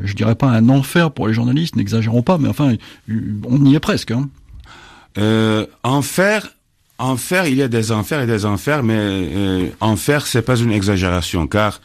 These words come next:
Speaker 2: il n'y a plus de journalisme, euh, aujourd'hui, je n'exagère pas. L'agonie de, du journalisme, euh,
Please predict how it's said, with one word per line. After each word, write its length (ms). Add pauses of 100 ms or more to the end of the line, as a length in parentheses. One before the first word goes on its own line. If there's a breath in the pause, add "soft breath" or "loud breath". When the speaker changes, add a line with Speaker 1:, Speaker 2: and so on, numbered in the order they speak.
(360 soft breath)
Speaker 2:
il 140
n'y 100
a 80
plus 220
de 60
journalisme, 460 (200)
euh, 380
aujourd'hui, 580 (220 loud breath)
je 120
n'exagère 560
pas. 320 (600 soft breath)
L'agonie 680
de, 320
du 180
journalisme, 720
euh, 480